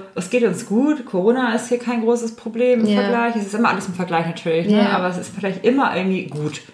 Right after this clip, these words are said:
Speaker 2: Ja,
Speaker 1: So.
Speaker 2: es, wir kommen immer irgendwie um die Runden.
Speaker 1: Genau.
Speaker 2: Über die Runden.
Speaker 1: Alles ist immer so rundig.
Speaker 2: Ja.
Speaker 1: Und, ähm, dann sagen wir, "Nimm hundertfünfzig Kinder auf."
Speaker 2: Ja.
Speaker 1: Und ich meine, für wen ist das denn gut? Das ist nicht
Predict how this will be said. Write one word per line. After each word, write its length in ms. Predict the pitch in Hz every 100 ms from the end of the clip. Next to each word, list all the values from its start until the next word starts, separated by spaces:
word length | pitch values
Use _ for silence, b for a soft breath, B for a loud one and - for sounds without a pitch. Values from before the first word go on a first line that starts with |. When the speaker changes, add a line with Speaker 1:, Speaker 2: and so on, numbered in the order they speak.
| _ -
Speaker 2:
Ja, 320 | 220 254 254
Speaker 1:
So. 220 | 156 143 -
Speaker 2:
es, 80 | 220 -
wir 180 | - 214
kommen 220 | 226 254
immer 240 | 247 269 -
irgendwie 340 | 240 226 214 -
um 160 | 233 233
die 80 | 208
Runden. 540 | 202 220 214 185 185 -
Speaker 1:
Genau. 200 | 254 240
Speaker 2:
Über 80 | 247
die 40 |
Runden. 560 | 240 247 240 247 - -
Speaker 1:
Alles 320 | 208 220 220
ist 240 | - - 226
immer 180 | 202 185
so 160 | 185
rundig. 380 | 170 160 151 - - -
Speaker 2:
Ja. 300 | 226 214 208
Speaker 1:
Und, 300 | 202 202 190 - -
ähm, 440 | 190 185 185 185 - _ _ - -
dann 180 | 214 233
sagen 260 | 233 226 226
wir, 180 | 226 - - 214
"Nimm 160 | 208
hundertfünfzig 800 | 202 294 - - 269 - 247 233
Kinder 500 | - 233 190 143 -
auf." 280 | 190 294 - B B B _ 214
Speaker 2:
Ja. 100 | 208
Speaker 1:
Und 340 | 208 208 - - _
ich 160 | - -
meine, 260 | 208 202 196 - - -
für 240 | 208 180
wen 180 | 240 277
ist 160 | 220
das 200 | 226 220
denn 180 | 208 185
gut? 320 | 226 233 226 - - _ _ _ -
Das 120 | 190
ist 240 | 214 - 202
nicht 360 | 196 - -